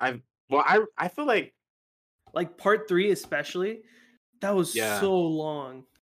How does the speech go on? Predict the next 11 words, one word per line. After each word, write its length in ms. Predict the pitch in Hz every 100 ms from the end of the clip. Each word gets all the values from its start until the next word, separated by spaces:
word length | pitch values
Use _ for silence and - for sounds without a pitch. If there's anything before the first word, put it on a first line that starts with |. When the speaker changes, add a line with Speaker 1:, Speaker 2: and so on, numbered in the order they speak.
| _ -
Speaker 2:
That 80 | 175
was 180 | 175 - -
Speaker 1:
I 80 | -
really 260 | 208 196
Speaker 2:
so 40 | 170
long. 500 | 160 156 151 170 147
Speaker 1:
only, 180 | 135 - _ _
I 160 | 120 127
only 300 | 123 156 170
watched 320 | 143 135 -
Part, 280 | 135 127 123